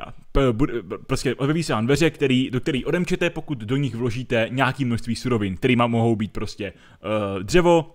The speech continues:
kámen, duše, eh, železo, krystaly, hodiny, eh, a vstoupíte do těch dveří tím, tím, že zaplatíte tu danou,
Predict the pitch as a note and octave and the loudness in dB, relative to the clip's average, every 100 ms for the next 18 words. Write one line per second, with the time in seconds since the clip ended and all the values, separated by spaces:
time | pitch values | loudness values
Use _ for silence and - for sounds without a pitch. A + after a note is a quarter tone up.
0 | - C3+ C3+ C3 B2+ G#2+ B2 - B2 A2 | 0 2 4 4 2 0 -2 0 2 2
1 | A2 G#2+ G#2+ G#2 G2+ G2 F2 G#2 D3+ C3+ | 0 -2 -2 -2 -2 -4 -6 -2 0 0
2 | A#2+ A2+ G#2+ - _ C#3 D3 D3 B2+ A2+ | 0 -2 -4 -12 _ -4 -4 -2 -2 0
3 | G2+ - _ G#2 B2+ B2+ A2+ G#2 - - | -4 -10 _ 0 2 4 2 0 -4 -8
4 | - A2+ A2 A2 A2 G#2+ - - E3+ E3+ | -2 -2 -2 -2 0 -2 -6 -8 -6 -2
5 | E3+ D#3 A#2+ C#3 D#3+ F3 - D3+ - F#3 | -4 -2 0 0 0 -6 -8 -8 -4 -4
6 | D3+ C#3+ C#3+ C#3 C#3+ C#3 C3 - - - | -2 -4 -6 -10 -8 -2 -2 -4 -14 -8
7 | B2 B2 B2 A#2 | -4 -2 0 -2